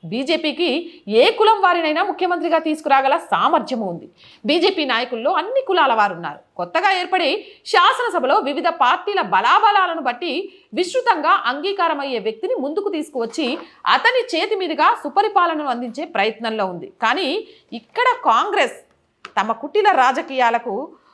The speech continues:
ఆ, ప్రాణం పోస్తూ, ఎడారి మతానికి ప్రోపగండా వహిస్తూ, బ్రాహ్మణ వ్యతిరేకతను తీసుకొస్తూ, మరాఠీ వాదం, ఆ, పేరుతోటి మహారాష్ట్ర రాజకీయాలను మార్చాలని ప్రయత్నం చేస్తుంది.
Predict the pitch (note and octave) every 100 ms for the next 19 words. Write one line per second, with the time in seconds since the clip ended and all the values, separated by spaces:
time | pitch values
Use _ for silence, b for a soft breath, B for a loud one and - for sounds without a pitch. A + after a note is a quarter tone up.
0 | b A3+ A#3 A3+ G#3+ G3+ _ _ _ C4
1 | C#4 F4 A#4 E4 B3 B3+ C4 C4 C4 A#3
2 | C4+ F4+ A4 D4+ D4+ D4 D4+ D#4+ B3 F4+
3 | - G#3+ C4 D#4 D4 C4+ B3+ A3 A3 A3
4 | A#3+ G3 G#3+ D#4 F4 D4+ A#3 A#3 D4 D4
5 | D4 A#3+ A3+ - A3 A3 G#3 G3+ A3+ C4+
6 | D4 B3+ G3 G#3 A#3 A3 - b b -
7 | A3+ A#3 A#3+ B3+ B3+ A3+ E4 - G#3+ B3+
8 | F#4 E4+ F4 D#4 B3 B3+ C4 A3+ B3 E4
9 | G#3+ A#3+ A#3 A3+ A#3 F#3 F#3+ F3 E3+ E3
10 | D#3